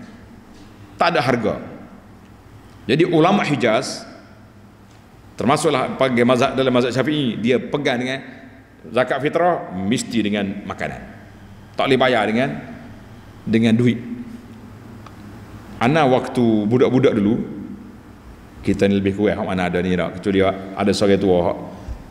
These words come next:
hak lebih umur pada kita sikit. Ingat tak zaman dulu? Zaman ayah-ayah kita dulu. Zaman kita muda tu pun, mikul beras lagi.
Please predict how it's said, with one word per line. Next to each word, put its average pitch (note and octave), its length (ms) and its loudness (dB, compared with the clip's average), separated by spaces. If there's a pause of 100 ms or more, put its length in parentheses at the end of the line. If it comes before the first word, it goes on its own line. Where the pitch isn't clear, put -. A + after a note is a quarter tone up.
(100)
hak G#2+ 80 2
lebih G#2+ 240 4
umur G2+ 160 2
pada F#2 240 0
kita F#2+ 160 -2
sikit. - 320 -2 (1200)
Ingat F3 160 4
tak C3+ 140 2 (100)
zaman B2 240 4
dulu? F#2+ 160 2 (1200)
Zaman C3+ 280 4 (120)
ayah-ayah B2 320 6
kita G#2+ 160 2
dulu. A2 200 -4 (600)
Zaman B2+ 240 -2
kita C3 240 2
muda C3 240 6
tu A2+ 80 4
pun, D3+ 320 2 (320)
mikul C#3 320 4
beras D3+ 160 4
lagi. C3+ 240 0